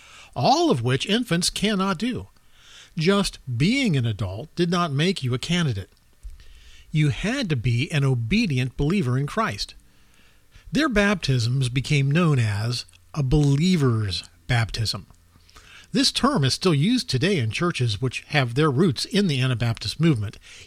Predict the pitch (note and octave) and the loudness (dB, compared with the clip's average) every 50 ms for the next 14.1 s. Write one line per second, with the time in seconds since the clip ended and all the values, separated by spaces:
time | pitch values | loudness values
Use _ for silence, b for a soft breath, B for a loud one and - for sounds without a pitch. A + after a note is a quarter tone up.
0 | B - D3 G#3 A3+ D4 C#4 C#4+ D4 C#4+ B3 B3+ A#3 F#3 F3 F#3 G3 G3 F#3+ E3 | B 0 0 0 0 0 -2 -2 -2 -2 -2 -2 0 2 2 4 4 4 4 4
1 | C3+ A#2+ A#2 A2+ B2 B2+ - - - - - F3 E3 C#3 B2 A#2+ A2+ G#2+ - - | 4 2 0 0 -2 -2 -2 -4 -6 -4 -2 0 0 0 0 0 -2 -4 -6 -10
2 | - - - - - C3 G#2 G2+ A2+ C#3 C#3+ C#3 - C3+ - - A#2+ G#2 G2+ G#2 | -14 -12 -10 -6 -6 -6 -6 -4 -2 -2 -2 -2 -2 -6 -6 -8 -12 -12 -14 -18
3 | - _ - _ _ _ _ - _ _ b b b b b b b b b b | -18 _ -20 _ _ _ _ -20 _ _ b b b b b b b b b b
4 | b - C4 C4 - G4 F4+ D#4 B3+ C#4 G3+ - - - D#3+ D3 B2 G2 G2 G2 | b -4 -2 -2 0 0 0 0 0 0 0 0 2 2 2 2 2 0 -6 -8
5 | - - - C3+ C3+ D#3 G#3 A3 G#3 D#3+ - - - - C3 A#2 G2 G2 - - | -6 -4 -2 -2 -2 -2 -2 -4 -4 -4 -4 -6 -4 -2 -2 -2 -4 -6 -12 -18
6 | - - - - - B B B B B B B B B B B B B - F3 | -20 -20 -20 -20 -20 B B B B B B B B B B B B B 0 2
7 | F3+ G3+ - - D4+ - - C#4+ C#4 A3+ E3+ F3 F3 C3+ A2 A2+ A2 A2+ A#2+ - | 2 2 0 -2 -4 -4 -4 -4 0 0 2 2 2 0 0 -2 -2 -2 -4 -4
8 | B2+ B2 C#3 D3 D3 D3 C#3 - - - _ _ - A3+ A3 A#3 G#3+ D#3+ B2 C3+ | -4 -2 -2 0 0 0 -2 -4 -6 -10 _ _ -4 -2 -2 0 0 0 2 0
9 | C3 C3 - - C3+ B2 - - - B2+ B2 D#3+ F3+ D3 G#2+ A2 G2+ A#2+ - - | 0 0 0 -2 -4 -4 -4 -6 -4 -2 0 2 0 0 -2 -2 -4 -6 -8 -10
10 | B B B B B B B B B - F3+ A#3 C4+ D4+ C4 - - - F3 E3+ | B B B B B B B B B 0 0 2 2 2 0 0 0 0 2 2
11 | D#3 C#3 D3 C#3 D#3 D3 - - - A3+ G#3+ G#3 F#3+ D3 C3+ C3+ B2 - - D3 | 2 0 0 -2 -2 -4 -4 -4 0 2 4 4 4 4 2 0 -2 -2 -2 -2
12 | C3+ B2 D#3 F#3 G3 F3+ C3+ B2 A#2+ - - C3 A#2+ A2 G#2+ E3 F#3 D#3 C#3 B2+ | 0 2 2 4 4 4 4 2 0 0 -2 -2 -2 2 2 2 2 4 2 0
13 | A2+ - - - C3+ B2+ A2+ C3+ B2+ C#3 C#3+ - - - A#2+ A2+ A2 B2 C3 - | 0 -2 -2 0 0 2 2 2 2 2 2 0 -2 -4 -4 -2 0 0 0 -2
14 | - b | -2 b